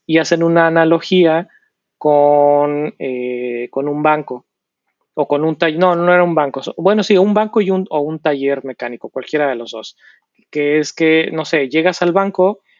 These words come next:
y te dice, o llegas al taller y te dicen, "Ay, es que, pues, está descompuesto su coche", y así de,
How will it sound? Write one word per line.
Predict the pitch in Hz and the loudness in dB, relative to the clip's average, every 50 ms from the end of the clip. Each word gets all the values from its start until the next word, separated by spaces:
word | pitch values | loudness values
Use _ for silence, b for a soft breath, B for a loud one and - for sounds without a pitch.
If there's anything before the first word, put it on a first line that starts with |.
| _ _ _ _ _ | _ _ _ _ _
y | - 147 - | -14 -14 -8
te | _ 151 143 | _ -4 -2
dice, | 151 156 160 151 - - 165 156 151 151 147 147 | -2 -2 -2 -4 -4 -2 0 2 2 2 0 0
o | 143 143 | -2 -2
llegas | 143 160 165 170 - - | 0 0 0 0 0 -2
al | 147 - | -4 -2
taller | - 139 139 135 147 151 180 202 - - _ _ | -4 -4 -2 0 0 0 0 -2 -4 -16 _ _
y | - | -12
te | _ - 139 | _ -6 -4
dicen, | 143 151 139 - 156 160 - | -4 -4 -6 -6 -8 -6 -2
"Ay, | - 190 196 202 202 196 196 | 0 2 4 4 4 4 2
es | 196 196 - | 0 0 0
que, | - 208 196 190 190 190 b b b b b _ _ _ | 0 2 2 2 2 0 b b b b b _ _ _
pues, | - 165 165 165 165 160 160 151 - - - - - _ - | -2 0 2 4 4 2 0 -2 -8 -12 -14 -16 -16 _ -6
está | 175 160 - - 196 208 | -6 -6 -2 -2 -2 -2
descompuesto | 208 - - 180 170 - 180 - - | -2 -2 -2 -2 0 0 -2 -2 -4
su | - - 160 - | -4 -4 -2 0
coche", | - 170 160 - - 143 139 | 0 0 0 0 -2 -2 -2
y | |
así | 135 127 - 151 | -4 -4 -4 -2
de, | 143 139 135 131 _ | -2 -2 -2 -4 _